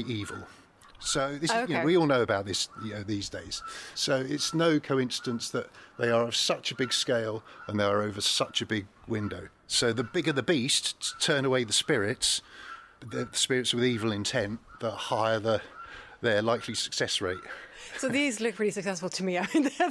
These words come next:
Speaker 2: they're kind of
Speaker 1: Yeah.
Speaker 2: enormous. They're really interesting, aren't they? What's, what are they meant to be? Are they actual animals? I mean, they, they don't really look
Speaker 1: Just,
Speaker 2: like dogs. Are they just
Speaker 1: just,
Speaker 2: sort of
Speaker 1: they're like,
Speaker 2: fantasy animals?
Speaker 1: they're fantasy animals, aren't they? They're Muppets. And what's so interesting about them is the whole range of them.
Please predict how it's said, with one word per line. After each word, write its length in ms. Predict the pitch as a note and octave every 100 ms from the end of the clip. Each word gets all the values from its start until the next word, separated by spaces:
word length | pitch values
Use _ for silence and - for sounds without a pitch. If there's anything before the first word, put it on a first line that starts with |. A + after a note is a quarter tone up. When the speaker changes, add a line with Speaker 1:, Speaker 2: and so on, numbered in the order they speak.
| -
Speaker 2:
they're 100 | F4
kind 200 | - C4+
of 200 | B3 -
Speaker 1:
Yeah. 240 | B3 A#3
Speaker 2:
enormous. 300 | A#3+ B3+ A3 - - - - -
They're 160 | C4+
really 180 | D#4 D#4
interesting, 380 | C#4+ C#4 B3+ A#3
aren't 160 | B3
they? 120 | G#3+ G3 A3 -
What's, 200 | C4+ -
what 140 | C#4 E4
are 100 | G4+
they 80 | G#4+
meant 160 | F#4+ D4
to 100 | C#4+ -
be? 240 | E4+ D4
Are 180 | F#3+ G#3
they 140 | G#3+ G#3+
actual 500 | F#3+ F3+ - G#3+ F#3+ - -
animals? 560 | F#3+ F#3 F#3 G3+ E4+ B3+
I 40 |
mean, 140 | A#3
they, 80 | A3+
they 180 | G#3+ A#3
don't 160 | C4 - -
really 240 | A3+ G#3
look 100 | F#3+
Speaker 1:
Just, 260 | F3+ E3 D#3+
Speaker 2:
like 40 |
dogs. 380 | G3 F3+ C4+ -
Are 100 | A3
they 100 | A3+
just 160 | A#3+ A3
Speaker 1:
just, 100 | A3
Speaker 2:
sort 100 | G3+
of 60 | - -
Speaker 1:
they're 100 | -
like, 160 | B3+ C#4
Speaker 2:
fantasy 240 | C#4 D4
animals? 360 | B3 C#4 D4 F#4+
Speaker 1:
they're 80 | -
fantasy 600 | - A3 F#3+ - - D#3+
animals, 380 | D#3+ D3+ G#2+ G#2+
aren't 160 | C#3+
they? 140 | A#2+ G#2
They're 140 | A2
Muppets. 560 | A#2+ F3+ - G#2+ - -
And 260 | C#3 C#3 D3+
what's 220 | G3+ -
so 180 | F3 D#3
interesting 380 | E3 - C#3+ B2
about 240 | C#3+ C3
them 120 | C3+
is 80 | A#2+
the 100 | -
whole 520 | - - D#3+ D3 C3+ A#2+
range 600 | C3 D#3 D3+ A#2+ A2 - - _ -
of 180 | G2 -
them. 200 | F2